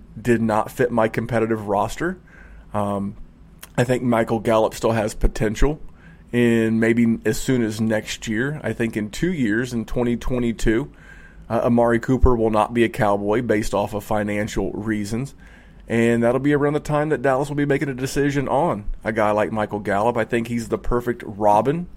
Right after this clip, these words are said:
to CeeDee Lamb's Batman eventually. So that's the kind of move you just made on me, Jerry. What was your mindset when you sent that offer?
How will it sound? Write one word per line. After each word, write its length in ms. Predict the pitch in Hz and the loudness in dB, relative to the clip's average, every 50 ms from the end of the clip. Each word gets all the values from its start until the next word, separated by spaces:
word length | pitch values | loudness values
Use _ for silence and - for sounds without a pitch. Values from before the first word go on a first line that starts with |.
| - | -8
to 80 | - 123 | -4 -4
CeeDee 400 | 113 - - 131 127 123 123 117 | -2 -2 -2 -2 0 0 0 2
Lamb's 260 | 120 117 117 117 107 | 2 2 0 -2 -4
Batman 540 | - - 104 104 - - 135 123 120 123 120 | -4 -2 0 0 0 0 -2 -2 0 0 0
eventually. 500 | 113 104 117 117 120 120 131 143 190 196 - - - - - - - - - - - - | 0 0 -2 -2 -4 -4 -8 -10 -10 -10 -12 -16 -20 -20 -20 -20 -20 -20 -20 -20 -20 -16
So 100 | - - 170 | -6 -2 0
that's 140 | 208 202 | 0 0
the 60 | - - | -2 -2
kind 200 | - 247 240 233 | 0 2 2 4
of 60 | 214 | 4
move 180 | 220 233 220 | 4 2 2
you 100 | 202 226 | 2 2
just 140 | 220 220 202 | 0 0 2
made 180 | 208 208 202 202 | 2 4 4 6
on 120 | 202 196 196 | 4 4 4
me, 160 | 208 220 196 | 2 0 0
Jerry. 280 | 143 117 120 127 151 | 0 2 2 4 6
What 160 | 165 202 226 226 | 6 6 6 6
was 140 | 254 208 | 4 2
your 100 | 202 214 | 2 2
mindset 520 | 185 160 151 156 170 170 160 - 147 131 127 | 4 4 4 4 4 2 2 2 2 2 2
when 140 | 131 127 131 | 2 0 0
you 100 | 135 139 | -2 -2
sent 260 | - - 156 143 143 | 0 0 0 0 2
that 140 | 147 131 127 | 0 2 4
offer? 380 | 131 131 147 147 - - - | 4 2 2 0 -4 -12 -18